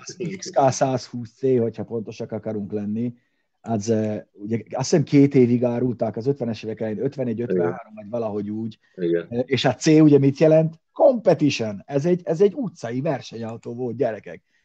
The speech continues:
Speaker 1: Ez egy annyira klasszik, ö, el nem férsz benne, ültem X K százhúszba, nem, nem a, nem a mai ember mérete.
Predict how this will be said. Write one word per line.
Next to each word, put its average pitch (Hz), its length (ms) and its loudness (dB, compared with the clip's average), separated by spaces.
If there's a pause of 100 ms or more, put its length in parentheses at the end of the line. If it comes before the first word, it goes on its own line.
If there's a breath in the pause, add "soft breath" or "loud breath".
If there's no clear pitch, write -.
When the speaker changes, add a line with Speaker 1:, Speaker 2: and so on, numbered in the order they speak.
Speaker 1:
Ez 127 200 2
egy 151 140 6
annyira 175 500 2
klasszik, 123 560 -8 (320)
ö, 135 160 -2 (300)
el 170 200 4
nem 131 140 4
férsz 110 300 -2
benne, 107 440 -10
ültem 123 400 -4
X 95 120 -12
K 104 160 -10
százhúszba, 107 800 -14
nem, 135 320 -4
nem 143 180 0
a, 120 160 -6
nem 151 140 -4
a 131 60 -4
mai 120 300 -8
ember 104 280 -12
mérete. 104 580 -14